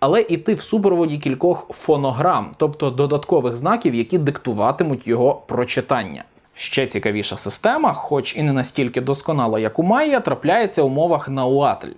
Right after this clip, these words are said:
тобто мовах ацтеків. І найканонічніший тут приклад — назва їхньої столиці Теночтітлан. Сучасний герб цього міста, який ви зараз бачите у себе на екрані, це, по суті,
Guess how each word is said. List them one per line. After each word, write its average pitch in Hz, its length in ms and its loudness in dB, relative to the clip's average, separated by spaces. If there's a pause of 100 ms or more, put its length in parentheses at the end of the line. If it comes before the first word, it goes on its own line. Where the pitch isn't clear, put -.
(100)
тобто 110 260 -8
мовах 123 480 -2
ацтеків. - 560 -6 (720)
І 151 140 2
найканонічніший 135 1000 0
тут 85 200 -12
приклад — 254 580 2
назва 156 520 2
їхньої 123 420 -2
столиці 170 580 0
Теночтітлан. 127 960 -2 (680)
Сучасний 120 720 -2
герб 117 360 -4
цього 101 300 -4
міста, 110 400 0
який 202 280 0
ви 104 100 0
зараз 107 300 0
бачите 110 400 -2
у 85 80 -8
себе 104 300 -2
на 135 160 0
екрані, 277 440 -2 (320)
це, - 280 0 (120)
по 170 120 2
суті, 190 600 0